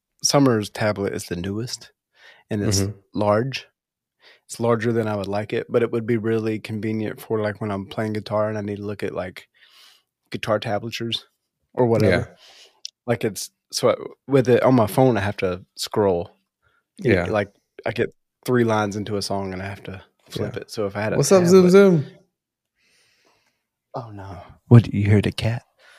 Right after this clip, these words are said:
Speaker 1: How did he get in?
Speaker 2: <laughs> Your son walked in.
Speaker 1: Did he really?
Speaker 2: Yeah.
Speaker 1: And he let the
Speaker 2: He went
Speaker 1: cat
Speaker 2: right.
Speaker 1: in. Hold on. Hey. Hey, buddy. <laughs> I didn't see him at all.
Speaker 2: You didn't
Speaker 1: He
Speaker 2: see him?
Speaker 1: getting
Speaker 2: He's
Speaker 1: out.
Speaker 2: sneaky.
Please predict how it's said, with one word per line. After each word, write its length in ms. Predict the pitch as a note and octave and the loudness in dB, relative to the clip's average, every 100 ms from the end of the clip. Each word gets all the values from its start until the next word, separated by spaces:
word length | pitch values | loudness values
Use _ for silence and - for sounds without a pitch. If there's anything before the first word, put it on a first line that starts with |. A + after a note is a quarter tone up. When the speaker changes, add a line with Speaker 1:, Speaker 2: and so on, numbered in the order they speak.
| _ _ _ _ - | _ _ _ _ -16
Speaker 1:
How 100 | D#3+ | -16
did 120 | D#3 | -14
he 80 | D3 A2+ | -18 -2
get 340 | A#2+ - - | 2 2 4
in? 60 | C3+ | 4
Speaker 2:
<laughs> 40 | |
Your 80 | G#2+ | 6
son 300 | G2 C3+ A#2 | 4 4 4
walked 260 | G2 G#2 A2 | 2 -2 -4
in. 220 | - A#2 - _ _ _ _ _ _ - - C3 | -6 -8 -14 _ _ _ _ _ _ -20 -6 6
Speaker 1:
Did 160 | D3 | 8
he 100 | C4+ | 10
really? 260 | D#3 A#3+ - - - _ _ - - | 8 6 0 -18 -20 _ _ -20 -10
Speaker 2:
Yeah. 380 | D3+ G#2 G#2 G2+ _ _ _ _ _ _ _ _ _ - | -2 0 -2 -6 _ _ _ _ _ _ _ _ _ -10
Speaker 1:
And 80 | B2+ | -2
he 60 | |
let 160 | C#3 D#3 | 2 4
the 60 | |
Speaker 2:
He 40 | A#2+ | 4
went 80 | G2 | 6
Speaker 1:
cat 120 | E3 | 6
Speaker 2:
right. 100 | A#2 | 4
Speaker 1:
in. 80 | A2 - - | 2 -4 -6
Hold 200 | - C#3 | 4 4
on. 120 | A#2+ - _ _ _ _ _ _ _ _ _ | 4 0 _ _ _ _ _ _ _ _ _
Hey. 360 | - D3 A#2+ - _ _ - - - _ _ | 2 4 4 2 _ _ -18 -16 -20 _ _
Hey, 280 | F3+ A3+ D3 | 0 4 4
buddy. 420 | A#2 C3+ E3+ G3+ - - - - - _ _ _ - _ _ - | 6 6 6 2 -4 -20 -18 -18 -18 _ _ _ -20 _ _ 2
<laughs> 0 | |
I 1900 | D#5+ D#5+ C#5+ - - - - - - - C6+ C6+ - - - _ - - - | 4 6 4 2 -4 -10 -10 -12 -10 -2 0 0 -2 -10 -20 _ -12 -4 2
didn't 200 | F#3 F3+ | 2 2
see 260 | D#3+ - F#3+ | -2 -6 -2
him 120 | E3 | -2
at 60 | C3+ | 0
all. 240 | D#3+ G3 B2 | 0 0 2
Speaker 2:
You 120 | A2+ | 2
didn't 140 | G#2 B2 | 4 2
Speaker 1:
He 40 | |
Speaker 2:
see 120 | B2 | 6
him? 40 | A2 | 6
Speaker 1:
getting 100 | - | 6
Speaker 2:
He's 100 | G#2+ | 2
Speaker 1:
out. 60 | |
Speaker 2:
sneaky. 440 | - A#2+ A#2 - | 2 2 2 0